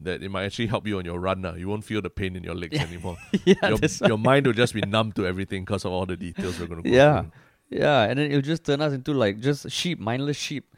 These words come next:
Speaker 2: that just follows all the instructions that are given to us. So our starting point. So we know that, uh, websites like Mothership and all did, like, a summary, but we are going one level deeper to,
Speaker 1: Mm.
Speaker 2: to the gov dot S G website.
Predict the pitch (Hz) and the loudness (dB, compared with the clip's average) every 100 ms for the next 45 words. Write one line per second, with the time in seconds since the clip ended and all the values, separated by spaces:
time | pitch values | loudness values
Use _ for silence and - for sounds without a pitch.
0 | - - - 131 - 127 127 131 87 127 | -20 -18 -4 -2 2 6 6 8 8 8
1 | 127 110 117 - 123 110 101 104 104 101 | 8 4 0 0 -2 -2 -2 -2 -4 -2
2 | 95 92 - - - - 151 151 156 - | -2 -2 -6 -20 -4 0 4 4 2 0
3 | 147 185 165 147 113 - _ _ - 190 | 0 -2 -2 0 -2 -6 _ _ 4 6
4 | 175 143 147 202 208 139 87 87 98 110 | 6 4 2 2 0 0 0 0 -2 -2
5 | - 131 127 107 95 104 107 113 131 113 | 0 0 0 0 0 0 0 0 -2 -2
6 | 110 110 107 98 98 90 - 101 110 117 | 0 0 0 -2 -2 -4 -4 -2 2 2
7 | 98 92 - - 117 135 165 123 120 127 | 2 0 -4 0 2 4 4 4 4 4
8 | 110 110 120 117 107 107 98 98 - 98 | 2 2 2 0 -2 -2 0 -2 0 -2
9 | 92 92 - 120 117 117 135 131 131 - | -2 -6 -10 0 0 4 2 4 2 0
10 | 107 110 101 - - 87 | 0 0 0 0 -4 -6